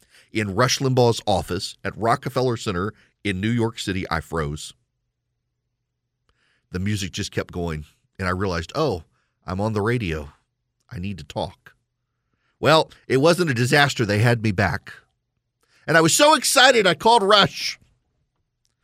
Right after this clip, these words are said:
"What did you think?" He said, "I had no idea. I don't listen. I don't listen to my guest hosts.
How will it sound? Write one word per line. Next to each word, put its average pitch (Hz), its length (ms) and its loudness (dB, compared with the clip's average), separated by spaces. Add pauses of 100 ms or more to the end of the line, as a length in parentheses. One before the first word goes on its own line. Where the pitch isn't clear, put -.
(160)
"What 254 160 6
did 247 140 4
you 262 100 4
think?" 285 300 2
He 185 80 -2
said, 123 160 -6
"I 151 160 6
had 196 100 4
no 208 180 4
idea. 196 460 2 (1040)
I 135 120 4
don't 196 200 6
listen. 113 440 0 (360)
I - 80 0
don't 196 100 4
listen 190 220 -2
to 160 40 -6
my 139 120 0
guest 104 280 -4
hosts. - 420 -10